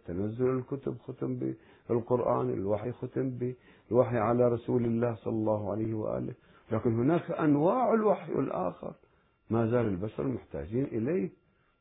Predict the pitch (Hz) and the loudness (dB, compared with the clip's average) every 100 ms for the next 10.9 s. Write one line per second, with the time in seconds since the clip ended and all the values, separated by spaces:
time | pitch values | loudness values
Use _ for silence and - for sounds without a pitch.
0 | _ - 127 123 120 131 113 131 117 123 | _ -4 2 4 4 2 4 4 4 4
1 | 120 107 98 - _ - 127 135 131 127 | 2 -2 -6 -8 _ 2 4 6 6 4
2 | 110 90 - 117 120 131 127 85 92 80 | 2 -2 -2 -2 4 4 6 2 -2 -6
3 | 82 82 95 92 - 104 107 131 123 123 | -8 -4 -2 -2 -4 -2 0 0 2 2
4 | 123 92 - _ - - 110 110 104 98 | 2 0 -4 _ -20 -6 0 4 2 0
5 | 101 92 107 - 143 139 139 139 113 - | 0 2 4 4 6 6 6 6 4 -2
6 | 90 - _ _ 104 110 107 107 110 92 | -16 -18 _ _ -2 2 2 2 0 4
7 | 185 170 151 135 120 110 85 67 _ _ | 6 6 4 2 2 2 0 -4 _ _
8 | _ _ - 82 85 87 - 98 65 73 | _ _ -10 -6 -2 -2 -4 -6 -6 -6
9 | 67 73 85 127 135 185 233 202 208 220 | -8 -6 0 2 4 2 2 2 4 6
10 | 190 175 185 170 156 151 127 98 | 4 4 4 6 6 4 4 2